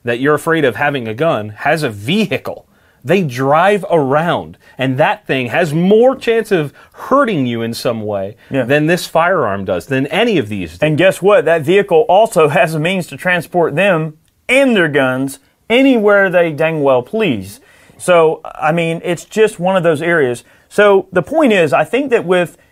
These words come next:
Speaker 2: gun culture and where it's really going and what it's done and what it's going to do, I think that a lot of folks are realizing that self,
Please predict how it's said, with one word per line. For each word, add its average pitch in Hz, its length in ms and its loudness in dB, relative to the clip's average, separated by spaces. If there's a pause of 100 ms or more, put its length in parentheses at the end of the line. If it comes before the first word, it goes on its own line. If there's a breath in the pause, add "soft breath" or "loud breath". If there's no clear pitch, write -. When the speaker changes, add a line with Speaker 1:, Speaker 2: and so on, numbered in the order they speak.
(140 soft breath)
Speaker 2:
gun 170 240 0
culture 139 440 0
and 131 140 -2
where 185 160 2
it's 190 160 -2
really 180 280 2
going 160 420 2
and 135 120 0
what 147 160 2
it's 123 160 -6
done 160 300 2
and 139 100 0
what 135 120 0
it's 120 100 -8
going 170 300 0
to 160 60 -2
do, 160 400 -2 (320 soft breath)
I 143 140 0
think 170 300 -6
that 160 180 2
a 139 80 2
lot 143 300 2
of 160 80 -2
folks 160 340 0
are 143 80 -2
realizing 151 640 2
that 127 220 -2
self, 190 360 0